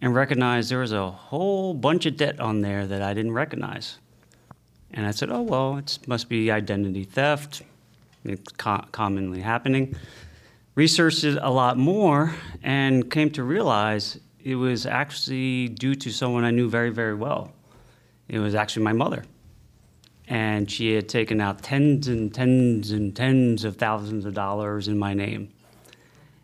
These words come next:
and didn't tell me. And it was just a shock, you know, anger, all those emotions you can imagine. And, uh, after I got myself settled, I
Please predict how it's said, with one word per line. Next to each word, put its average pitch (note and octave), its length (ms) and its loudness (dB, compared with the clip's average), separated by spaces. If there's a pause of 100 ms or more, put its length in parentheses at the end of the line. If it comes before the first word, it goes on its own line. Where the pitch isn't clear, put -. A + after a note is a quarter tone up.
(160)
and G2+ 720 -2 (580)
didn't A2+ 240 0
tell A#2+ 180 2
me. G#2 200 -6 (1080)
And A2 220 0
it G2+ 100 0
was G2 180 -2
just - 280 -6
a G2 380 -4 (140)
shock, - 640 0 (320)
you G#2+ 100 -4
know, F#2+ 300 -2
anger, A2+ 560 0
all A2+ 200 2
those A#2 220 0
emotions G#2+ 460 0
you G#2 80 0
can G2+ 100 -2
imagine. G2+ 580 0 (720)
And, G#2+ 640 0 (220)
uh, G#2+ 220 0
after A#2+ 420 2
I A2 280 2 (640)
got A#2+ 180 4
myself A2+ 340 2
settled, B2 500 0
I A2+ 260 2